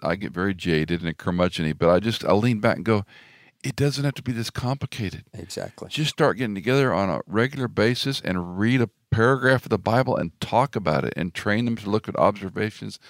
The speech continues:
Speaker 1: not opinions, and train them how to use the cross references. <laughs> I mean, the setting aside logos.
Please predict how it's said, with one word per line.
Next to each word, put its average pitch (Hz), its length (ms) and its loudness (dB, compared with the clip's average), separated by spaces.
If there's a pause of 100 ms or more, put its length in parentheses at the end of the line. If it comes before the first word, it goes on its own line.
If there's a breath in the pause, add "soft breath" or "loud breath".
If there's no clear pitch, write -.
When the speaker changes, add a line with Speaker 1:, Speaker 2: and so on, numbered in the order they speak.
(140)
Speaker 1:
not 101 160 2
opinions, 98 720 -6 (300 loud breath)
and - 120 -12
train 95 220 -6
them 110 120 -2
how 104 120 0
to 104 80 -4
use 107 240 -4
the 107 120 -8
cross 101 500 0
references. - 580 -2 (100)
<laughs> - 120 -8
I 107 40 -2
mean, 113 280 2
the 110 100 0
setting 156 320 4
aside 143 300 4
logos. 113 640 2